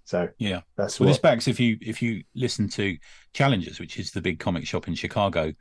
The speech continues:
Speaker 2: they've been quite open. I, th-, I think this may be in their podcast. I heard someone talking
Speaker 1: Hmm.
Speaker 2: about it, saying that they can't sell comics off the shelf.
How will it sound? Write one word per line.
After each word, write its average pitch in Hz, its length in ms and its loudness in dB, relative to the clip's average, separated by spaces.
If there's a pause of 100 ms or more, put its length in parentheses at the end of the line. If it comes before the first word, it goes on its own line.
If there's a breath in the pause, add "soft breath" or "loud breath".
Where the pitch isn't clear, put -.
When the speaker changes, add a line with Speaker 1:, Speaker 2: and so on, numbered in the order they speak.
(360 soft breath)
Speaker 2:
they've 107 240 2
been 98 160 0
quite 92 260 -2
open. 101 400 -2
I, 80 60 -4
th-, - 180 -14
I - 40 -8
think 214 200 2
this 156 140 0
may 147 140 6
be 113 140 2
in 110 60 4
their 107 140 4
podcast. - 500 -6
I 98 80 -2
heard 117 160 2
someone 90 220 0
talking - 220 -6
Speaker 1:
Hmm. 107 100 4
Speaker 2:
about 76 100 2
it, - 100 -8 (340 loud breath)
saying 104 320 4
that 98 200 2
they 113 300 2
can't 117 380 0
sell 104 280 0
comics - 420 -6
off 87 180 -10
the 92 100 -4
shelf. - 400 -4